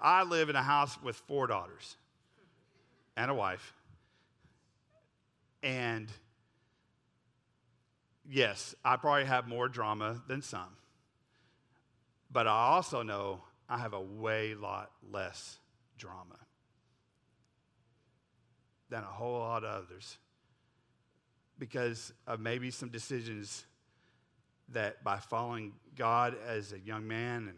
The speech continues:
college and stuff that have, have blessed my life to this point still. And I remember, I remember some of those times. I remember going, "God, it sure looks like my friends are having a whole lot of fun."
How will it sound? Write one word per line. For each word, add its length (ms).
college 500
and 100
stuff 280
that 160
have, 120
have 300
blessed 320
my 140
life 520
to 100
this 160
point 460
still. 500
And 100
I 100
remember, 600
I 80
remember 460
some 200
of 60
those 180
times. 500
I 80
remember 600
going, 320
"God, 440
it 160
sure 320
looks 340
like 380
my 160
friends 340
are 60
having 260
a 60
whole 520
lot 200
of 80
fun." 1300